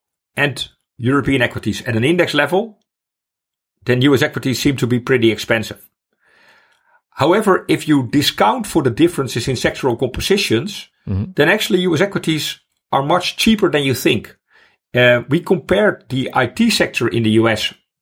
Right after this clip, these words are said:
Speaker 1: with the European I T sector, although it's only small, you can, still can make the comparison, and that it, it seems that U S tech is actually cheaper, uh, than Eurozone tech companies.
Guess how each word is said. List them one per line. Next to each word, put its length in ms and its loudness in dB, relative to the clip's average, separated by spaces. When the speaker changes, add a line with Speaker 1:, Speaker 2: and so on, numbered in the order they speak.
Speaker 1:
with 200 -2
the 100 0
European 500 2
I 120 0
T 160 -2
sector, 480 -6
although 240 -6
it's 100 -6
only 160 -4
small, 400 0
you 60 -4
can, 100 -10
still 160 0
can 120 -2
make 120 2
the 60 -10
comparison, 720 -2
and 140 0
that 120 4
it, 240 0
it 100 -2
seems 400 -2
that 320 0
U 200 4
S 100 0
tech 200 0
is 60 -4
actually 300 -2
cheaper, 520 0
uh, 160 0
than 200 2
Eurozone 500 2
tech 180 -4
companies. 600 -8